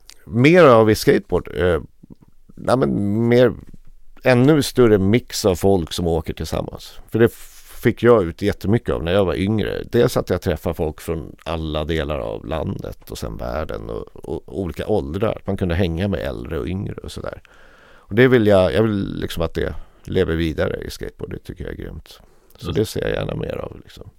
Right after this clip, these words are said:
Speaker 2: Alltså att det blir fortsatt gränsöverskridande, kanske ännu mer gränsöverskridande
Speaker 1: Ja,
Speaker 2: och så.
Speaker 1: kanske.
Speaker 2: Ja.
Speaker 1: För det hade vi mått bra av när jag var tonåring och vi hade vår, liksom,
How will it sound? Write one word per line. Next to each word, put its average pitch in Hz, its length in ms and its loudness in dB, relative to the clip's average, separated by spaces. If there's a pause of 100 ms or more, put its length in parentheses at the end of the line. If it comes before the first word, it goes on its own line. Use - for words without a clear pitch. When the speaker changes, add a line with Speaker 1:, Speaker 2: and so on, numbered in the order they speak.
Speaker 2:
Alltså 95 240 0
att 80 60 -6
det 90 60 -4
blir 87 140 0
fortsatt - 920 -4
gränsöverskridande, 87 800 0
kanske 82 220 -4
ännu 90 160 2
mer 90 120 4
gränsöverskridande 80 800 -2
Speaker 1:
Ja, - 60 4
Speaker 2:
och - 240 -2
så. - 60 -2
Speaker 1:
kanske. - 240 -8 (240)
Speaker 2:
Ja. 87 200 -2 (220)
Speaker 1:
För 131 240 4 (180)
det 131 120 6
hade 127 220 6
vi 135 240 4
mått 117 280 2
bra 85 200 0
av 76 240 -2 (640)
när 101 220 0
jag 90 180 4
var 85 80 -2
tonåring 95 720 0
och 80 80 -4
vi 80 100 0
hade 82 260 0
vår, 78 160 -4
liksom, 69 400 -10